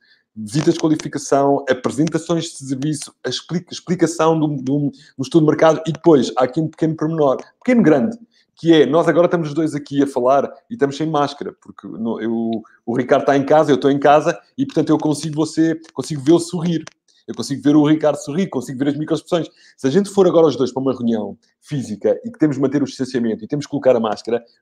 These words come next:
não conseguimos ver-nos a linguagem corporal, é a sensação que fica. Se você quiser negociar comigo, eu prefiro negociar em Zoom do que negociar com máscara, porque você com a máscara, eu não, eu não topo, você faz-me bluffs e eu não <laughs> consigo,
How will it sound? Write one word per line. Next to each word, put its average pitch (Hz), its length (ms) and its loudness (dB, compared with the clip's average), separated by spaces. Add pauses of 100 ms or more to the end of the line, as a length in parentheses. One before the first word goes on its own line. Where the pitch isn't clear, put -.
não 151 380 0
conseguimos 160 480 -6
ver-nos 160 540 0 (180)
a - 60 0
linguagem 156 400 4
corporal, 156 420 2
é 131 60 6
a - 20 0
sensação 170 640 -2
que - 120 -20
fica. 131 380 -6 (240)
Se - 100 -20
você 123 220 -2
quiser 160 400 2
negociar 139 380 0
comigo, 123 400 0
eu 135 100 0
prefiro 139 340 -2
negociar 151 400 0
em 156 120 -2
Zoom 151 280 -4 (240)
do 143 160 -4
que 160 120 -6
negociar 156 420 2
com 165 140 -4
máscara, 160 340 -2
porque 117 160 -10
você 139 220 -2
com 143 140 0
a - 20 -4
máscara, 160 420 -4 (800)
eu 160 80 2
não, 165 160 2
eu 156 100 6
não 170 140 6
topo, 175 260 2
você 117 180 -8
faz-me 139 320 -2
bluffs 151 560 0 (140)
e 147 120 0
eu 160 40 2
não 165 120 2
<laughs> - 20 -6
consigo, 165 420 -2